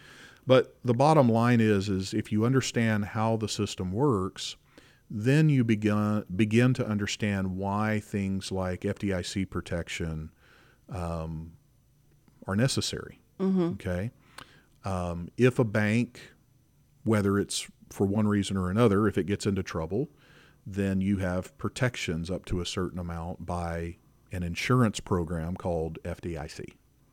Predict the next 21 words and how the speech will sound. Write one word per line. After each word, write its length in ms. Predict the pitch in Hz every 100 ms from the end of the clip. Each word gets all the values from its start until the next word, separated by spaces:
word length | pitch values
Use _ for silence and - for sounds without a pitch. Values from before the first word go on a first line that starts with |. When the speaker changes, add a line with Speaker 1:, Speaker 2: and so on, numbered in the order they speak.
| - 92
Speaker 1:
Okay. 340 | - 82 95 - _ - - - - -
And 400 | 107 87 85 82
that 300 | 98 107 - -
insurance, 920 | 92 87 - 160 104 110 - - - _ _ _ _ _ _ 98
um, 440 | 90 87 90 85
that's 260 | 110 139 -
really 340 | 110 151 147 120
what 480 | 104 104 107 95 _ _ _ _ _ _ _
the 200 | 110 107 -
average 640 | 110 120 113 120 110 -
depositor 640 | 107 - 104 104 98 95 95
at 100 | 92
a 60 |
bank 400 | 87 95 95 -
needs 380 | 95 95 90 -
to 80 | -
kind 220 | - 90
of 60 | 85
cue 280 | - 90
in 140 | 82 78
on, 220 | -